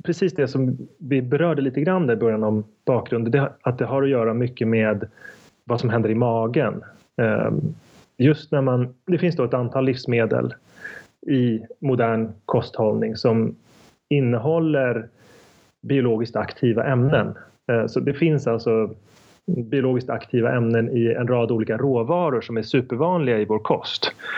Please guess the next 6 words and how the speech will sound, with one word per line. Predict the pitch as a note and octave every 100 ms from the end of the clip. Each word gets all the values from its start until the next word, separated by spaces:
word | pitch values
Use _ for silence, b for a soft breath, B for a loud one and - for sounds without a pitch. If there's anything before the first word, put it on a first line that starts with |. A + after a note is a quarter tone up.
| B B B B
Och, | B2 B2+ B2+ -
ehm, | B2+ A#2 A#2 A2 - - _ _ _ _
den | B2 D#3+ E3+ E3
typen | C3 B2 B2+ A#2
av | - A2+ A2 G#2 G2+ - _ - - - - - - _ _ _ _ D3+
ämnen | C#3 A#2 A#2+ A#2